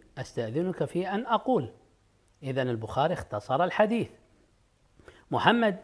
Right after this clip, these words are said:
بن إسحاق فصل في المسألة أن محمد بن مسلمة لما قال لرسول الله: "أنا أقتله"، مكث في بيته ثلاثة أيام، لأن الحيلة التي يريد أن يستخدمها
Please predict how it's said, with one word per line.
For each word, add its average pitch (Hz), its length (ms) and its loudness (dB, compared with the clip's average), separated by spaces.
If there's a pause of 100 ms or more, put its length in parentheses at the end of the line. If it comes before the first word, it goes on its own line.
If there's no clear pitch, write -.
(140)
بن 151 240 -2
إسحاق 117 540 -4 (640)
فصل 202 840 2 (120)
في - 140 -4
المسألة 180 500 -2 (200)
أن 143 300 0
محمد 208 540 2 (220)
بن 175 340 -2
مسلمة 107 500 -8
لما 233 340 6
قال 175 240 4
لرسول 131 440 -2
الله: 165 260 4
"أنا 240 280 4
أقتله"، 123 540 0 (760)
مكث 220 400 4
في 220 220 0
بيته 156 340 0
ثلاثة 165 500 0
أيام، 196 260 0 (680)
لأن 262 380 6
الحيلة 214 520 0
التي 120 340 -2
يريد 202 300 0
أن 269 260 0
يستخدمها 127 880 -2